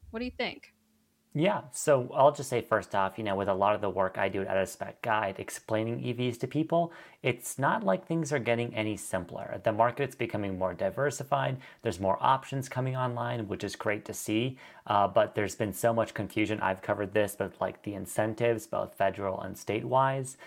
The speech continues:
Speaker 2: Uh, and then you have the still just a lack of vocabulary, I think, in terms of shopping E Vs that people have that makes sense.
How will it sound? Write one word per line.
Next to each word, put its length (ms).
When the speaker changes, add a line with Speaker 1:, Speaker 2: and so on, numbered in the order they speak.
Speaker 2:
Uh, 280
and 140
then 160
you 80
have 380
the 260
still 600
just 200
a 260
lack 360
of 100
vocabulary, 800
I 120
think, 300
in 120
terms 260
of 100
shopping 460
E 160
Vs 240
that 140
people 240
have 420
that 100
makes 300
sense. 320